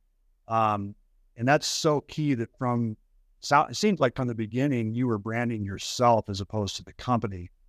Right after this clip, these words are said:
so that then, you know, as you went from Keller Williams to eight Z, those reviews followed you. You, you are the brand. So when people are searching for you, they're gonna find those reviews instead of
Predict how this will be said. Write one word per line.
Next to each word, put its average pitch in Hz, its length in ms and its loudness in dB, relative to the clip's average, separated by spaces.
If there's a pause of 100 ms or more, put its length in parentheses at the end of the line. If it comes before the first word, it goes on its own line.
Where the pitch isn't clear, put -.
(340)
so - 180 -4
that 110 160 0
then, 117 420 0 (600)
you 110 80 -8
know, 117 80 2
as 107 100 0
you 107 60 -4
went 110 180 0
from 110 140 -8
Keller 113 280 2
Williams 110 340 0
to - 100 -16
eight 107 220 -6
Z, 110 220 -2
those 104 240 -4
reviews 104 400 -4
followed 113 420 2
you. 107 240 -2
You, 104 340 -4
you 127 300 -2
are 123 240 6
the 104 80 -8
brand. 104 580 -2 (680)
So - 140 -2
when 113 140 2
people 120 240 0
are 104 80 -2
searching 120 460 0
for 113 160 -8
you, 107 160 -6
they're 101 100 -6
gonna 101 160 -10
find 110 300 2
those 101 180 0
reviews 98 460 -2
instead - 260 -4
of 98 160 -6